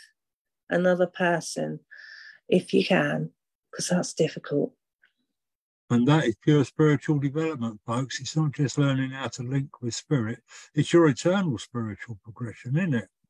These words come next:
Speaker 1: Yeah.
Speaker 2: Your, your eternal spirit. And we as spiritualists have got to become more aware of that.
Speaker 1: Yeah.
Speaker 2: You know, just turning up on a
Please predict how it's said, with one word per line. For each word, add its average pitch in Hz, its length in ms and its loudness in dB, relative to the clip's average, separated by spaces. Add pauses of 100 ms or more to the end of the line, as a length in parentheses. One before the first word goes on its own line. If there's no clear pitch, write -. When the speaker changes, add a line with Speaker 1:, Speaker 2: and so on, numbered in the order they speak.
(200)
Speaker 1:
Yeah. 170 300 4
Speaker 2:
Your, 143 240 -4
your 151 260 6
eternal 156 480 0
spirit. 123 480 -4 (460)
And 156 260 4
we 185 200 4
as 165 120 4
spiritualists 165 640 -2
have 139 100 0
got 170 160 -2
to 143 60 -6
become 151 360 -2
more 156 240 0
aware 165 380 -2
of 90 140 -12
that. 80 200 -20 (1080)
Speaker 1:
Yeah. 185 260 4
Speaker 2:
You 170 60 4
know, 135 200 2 (280)
just 147 180 -12
turning 147 340 2
up 147 160 -2
on 139 160 -2
a 127 120 0